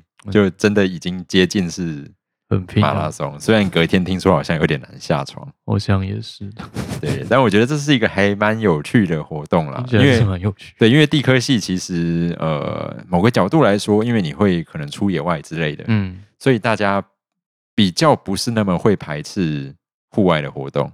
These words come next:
Speaker 1: 对啊，因为，因为毕竟还有什么，
Speaker 2: 对。
Speaker 1: 就是传统想象就会有一些，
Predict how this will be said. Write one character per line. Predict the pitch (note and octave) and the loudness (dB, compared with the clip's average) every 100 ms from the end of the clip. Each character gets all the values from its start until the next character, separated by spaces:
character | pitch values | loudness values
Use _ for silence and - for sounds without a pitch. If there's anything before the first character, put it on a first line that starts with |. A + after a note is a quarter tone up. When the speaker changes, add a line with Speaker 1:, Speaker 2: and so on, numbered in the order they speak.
| - | 2
Speaker 1:
对 | A2 G2+ | 4 4
啊， | F#2 F2+ A2 B2 | 2 -2 -12 -6
因 | G2 | -4
为， | F#2 G2+ - _ | -4 -8 -18 _
因 | - | -2
为 | G#2+ | 2
毕 | A#2 | 2
竟 | A2 G#2+ | 4 4
还 | G2+ | 4
有 | F#2+ | 4
什 | F#2+ | 0
么， | F2+ E2+ E2+ E2 | -4 -6 -6 -10
Speaker 2:
对。 | F#2+ _ _ | -14 _ _
Speaker 1:
就 | - | -2
是 | F#2+ F#2+ F#2 | 2 2 0
传 | F2+ - G2+ | -2 -2 0
统 | G2+ G2+ | 2 0
想 | A2 F2 | 0 -2
象 | G#2 F#2+ | 0 2
就 | G2 | 4
会 | G2 F#2+ | 6 4
有 | F2 | 2
一 | |
些， | F#2 G2 F#2 F#2+ | 0 2 4 4